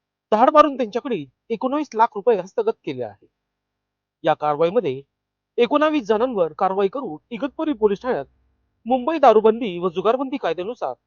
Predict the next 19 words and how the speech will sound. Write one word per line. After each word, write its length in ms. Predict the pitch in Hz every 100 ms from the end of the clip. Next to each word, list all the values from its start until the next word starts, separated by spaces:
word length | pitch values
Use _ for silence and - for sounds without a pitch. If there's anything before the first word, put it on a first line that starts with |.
| _ _ _ _ _ _ _ _
विला 240 | 208 233 302
चालक 420 | 262 226 262 127 _ _ _ _ _ _
शक्ती 400 | _ 262 - 349
ढोलकिया 540 | 294 196 202 - 208 135 147
याच्यासह 560 | 185 208 185 285 135 131 _ _ -
एकोणावीस 400 | 226 262 285 208
जणांवर 420 | 214 247 220 180
गुन्हे 260 | 165 180 208
दाखल 200 | 233 233
करण्यात 280 | 180 156
आले 160 | 139 120
आहे. 100 | 117 - _ _ _ _ _ _ _ _ _ _ 175
याबाबत 360 | 165 185 175 151
माहिती 240 | 165 156
अशी, 320 | 170 156 185 131 _ _ _ -
इगतपुरी 400 | 190 269 330 294
हद्दीतील 480 | 175 285 226 151 127
तळेगाव 280 | 202 196 208
शिवारातील 580 | 185 185 233 254 147 123